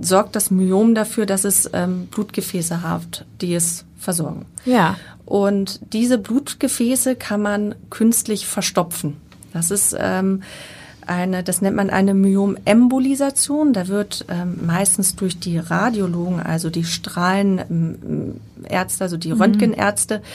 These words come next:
Speaker 1: werden diese, ähm, Gefäße, die dieses Myom, ähm, versorgen, mit einem ganz feinen Katheter. So ähnlich sieht es fast aus wie so eine Herzkatheteruntersuchung,
Speaker 2: Ja.
Speaker 1: aber am Myom.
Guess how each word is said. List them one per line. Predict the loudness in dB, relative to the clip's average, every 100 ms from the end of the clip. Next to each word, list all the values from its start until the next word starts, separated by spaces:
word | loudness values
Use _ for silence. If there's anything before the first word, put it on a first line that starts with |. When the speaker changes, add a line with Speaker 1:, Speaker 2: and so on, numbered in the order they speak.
| -16 -16 -16 -18 -14
Speaker 1:
werden | -12 -6 0 4 4 4 2 0
diese, | -4 -4 -2 -2 -2 -4 -4
ähm, | -2 -2 0
Gefäße, | -2 -2 0 2 2 0
die | -2 -4
dieses | -4 -4 -2
Myom, | -2 0 4 4 4 0 -10 -20 -20 -12 -4
ähm, | -2 0 0 -2 -4 -6
versorgen, | -2 0 2 2 2 4 2 2
mit | -4 -4 -6
einem | -4 -2
ganz | -2 -2 -4
feinen | -4 -4 -4
Katheter. | -8 -6 -4 -2 0 -2 -4 -10 -12
So | -8 -2
ähnlich | 4 4 4 0
sieht | -6
es | -4
fast | -2 -2 0
aus | -2 -2
wie | -4
so |
eine | -2
Herzkatheteruntersuchung, | 0 0 0 -2 -4 -4 -2 -2 -2 -4 2 4
Speaker 2:
Ja. | 6 4 0 -10 0
Speaker 1:
aber | 2 4 4 4
am | 6 6
Myom. | 4 2 2 2